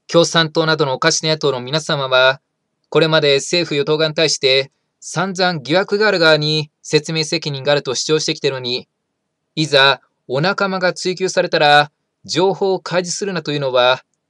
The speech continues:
明白な二重基準であると言わざるを得ません。さらに、法的に情報公開の対象となっている情報であれば、政府側は粛々と情報を開示するだけでございます。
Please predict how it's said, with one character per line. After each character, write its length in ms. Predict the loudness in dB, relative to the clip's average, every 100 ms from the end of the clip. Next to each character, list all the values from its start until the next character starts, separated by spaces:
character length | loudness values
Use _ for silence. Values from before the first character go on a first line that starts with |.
| _ -4
明 120 | 0
白 220 | 0 0
な 320 | -2 -2 -2 _ _ -12
二 160 | -6
重 240 | -4 -2 -4
基 160 | -6
準 160 | -4 0
で 60 | 0
あ 40 |
る 80 | 2
と 340 | 2 2 2 _
言 100 | 0
わ 100 | 0
ざ 120 | 2 0
る 60 |
を 20 |
得 60 | -2
ま 40 | -4
せ 180 | -4 -6
ん。 80 | _ _ _ _ _ _ _ _ _
さ 140 | 0 2
ら 80 | 2
に、 320 | 0 -4 -6 _ _
法 220 | 0 2 4
的 280 | 0 -4
に 320 | -4 -4 -6 -8
情 280 | -6 0 0
報 220 | 2 2
公 220 | 4 0 2
開 160 | -2
の 100 | -4
対 220 | -2 -2
象 180 | 0 -6
と 100 | -4
な 80 | -6
っ 40 |
て 100 | -6
い 20 | -6
る 60 |
情 120 | -4
報 120 | -2 2
で 60 |
あ 40 | 2
れ 80 |
ば、 320 | 4 4 2 -2 _ _ _
政 340 | -6 -2 0 2
府 20 |
側 180 | 2 4
は 340 | 4 2 0 _
粛 240 | -14 -10 -8
々 240 | -6 -6 0
と 340 | 4 4 2 _
情 220 | -2 -2
報 160 | 0 -2
を 60 |
開 200 | -2 -4
示 160 | -4 -4
す 80 | -6
る 60 |
だ 120 | -6 -4
け 80 |
で 60 | -4
ご 60 | 0
ざ 120 | -2
い 40 |
ま 100 | -2
す。 180 | -8